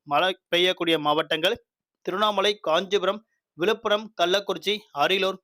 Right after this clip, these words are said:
பெரம்பலூர், கடலூர் உள்ளிட்ட மாவட்டங்கள், புதுவை, காரைக்கால் ஆகிய பகுதிகளுக்கும் அன்றைய நாட்கள் கனமழை கொட்டித்திருக்கும் என தற்போது அறிவிக்கப்பட்டனர். வரக்கூடிய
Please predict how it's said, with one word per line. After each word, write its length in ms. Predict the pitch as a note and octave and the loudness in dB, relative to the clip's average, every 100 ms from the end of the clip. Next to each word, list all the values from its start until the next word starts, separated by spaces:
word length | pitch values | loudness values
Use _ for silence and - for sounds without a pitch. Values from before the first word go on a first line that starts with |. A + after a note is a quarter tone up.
| _ | _
பெரம்பலூர், 420 | E3+ G3 F#3 F3+ - _ _ | -2 -2 -2 -4 -6 _ _
கடலூர் 380 | F3 G3 A3 G3+ | 0 2 2 0
உள்ளிட்ட 240 | F3+ D#3+ D#3+ | -4 -2 -2
மாவட்டங்கள், 560 | D#3 D#3+ D#3 E3 G#3+ - | 0 0 -2 -2 -2 -4
புதுவை, 280 | F#3+ G3 G#3+ | -4 0 0
காரைக்கால் 440 | G3 F3+ F#3 F#3 | 2 0 0 -2
ஆகிய 280 | D#3+ D#3+ E3 | -2 -2 -2
பகுதிகளுக்கும் 580 | - D3+ D#3 D#3 D3+ B3 - _ - | -2 -2 0 0 -2 -4 -6 _ -4
அன்றைய 320 | F3+ G3 G#3+ | -2 0 0
நாட்கள் 340 | F#3+ F3+ G#3+ F3 | -2 0 -2 0
கனமழை 400 | D#3+ F3+ F#3 F#3+ | 0 0 0 -2
கொட்டித்திருக்கும் 640 | F3+ E3+ F#3 F3 E3 D#3+ D3+ | 0 0 0 -2 -4 0 0
என 120 | C#3+ | 0
தற்போது 320 | E3 E3+ F#3+ E3+ | 0 0 0 0
அறிவிக்கப்பட்டனர். 720 | D3 D#3 D#3+ D3 D3 D3+ C#3+ - _ F3 | 0 -2 0 0 0 -2 -2 -8 _ -2
வரக்கூடிய 460 | F3 A3 G3+ F3 | 0 0 0 2